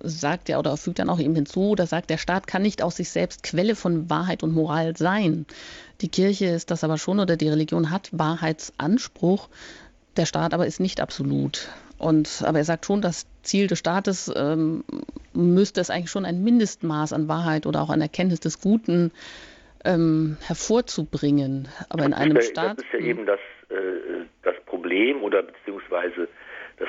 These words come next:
Speaker 2: Besondere unseres Staates, dass er einfach sich auf Voraussetzungen stützt, die er selbst nicht liefern kann.
Speaker 1: Hm.
Speaker 2: Wenn das, wenn wir erst auf das Grundgesetz etwa schauen, das eben letztlich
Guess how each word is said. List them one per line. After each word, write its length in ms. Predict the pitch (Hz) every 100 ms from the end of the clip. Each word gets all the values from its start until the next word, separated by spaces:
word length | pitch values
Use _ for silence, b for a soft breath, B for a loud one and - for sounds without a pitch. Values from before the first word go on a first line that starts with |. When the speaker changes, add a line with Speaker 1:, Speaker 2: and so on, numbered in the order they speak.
| -
Speaker 2:
Besondere 540 | 95 98 123 156 104
unseres 500 | 92 143 160 113 90
Staates, 560 | - - 90 95 104 87 -
dass 120 | 101 -
er 120 | 101
einfach 420 | 101 110 - 98 -
sich 140 | -
auf 120 | -
Voraussetzungen 880 | - 90 95 143 - 98 - 101 90
stützt, 300 | - 143 - - - - B B B B B B B -
die 100 | 120
er 100 | 107
selbst 300 | 101 - -
nicht 180 | - 92
liefern 360 | 98 85 82 -
kann. 180 | 85 - _ _ -
Speaker 1:
Hm. 260 | 76 73 - _ _ _ -
Speaker 2:
Wenn 160 | 90
das, 120 | 87 - -
wenn 120 | 87
wir 100 | 85
erst 260 | 85 87 -
auf 80 |
das 120 | 92 -
Grundgesetz 500 | 101 110 104 95 -
etwa 240 | - 87
schauen, 420 | - 87 90 90
das 100 | 87 -
eben 300 | - 87 87 - B B B B B _
letztlich 420 | - - - 101